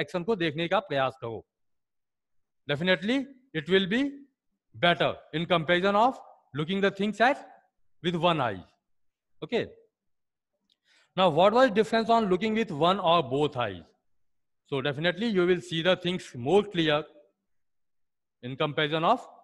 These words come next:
one eye। जब आप एक आंख से देखते हो उसकी तुलना में दोनों आंखों से चीजें आपको ज्यादा क्लियर दिखाई देंगी। Now toss a small ball।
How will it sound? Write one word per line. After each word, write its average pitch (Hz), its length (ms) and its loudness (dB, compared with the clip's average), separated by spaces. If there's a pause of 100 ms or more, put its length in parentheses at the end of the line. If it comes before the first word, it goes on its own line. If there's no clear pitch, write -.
(200)
one 135 280 -2
eye। 90 200 -6 (840)
जब 120 140 -4
आप 139 220 -2
एक 156 180 -4
आंख 160 120 -2
से 165 80 -6
देखते 156 260 -6
हो 196 100 0
उसकी 156 180 -6
तुलना 165 320 -4
में 254 200 -2 (360)
दोनों 156 280 0
आंखों 160 200 -2
से 202 140 -4 (100)
चीजें 147 220 -4
आपको 165 300 0
ज्यादा 139 320 2 (420)
क्लियर 156 240 0
दिखाई 127 320 -2
देंगी। 101 360 -10 (600)
Now 165 180 4 (200)
toss 196 280 4
a 214 300 4
small 156 480 2
ball। 101 260 -4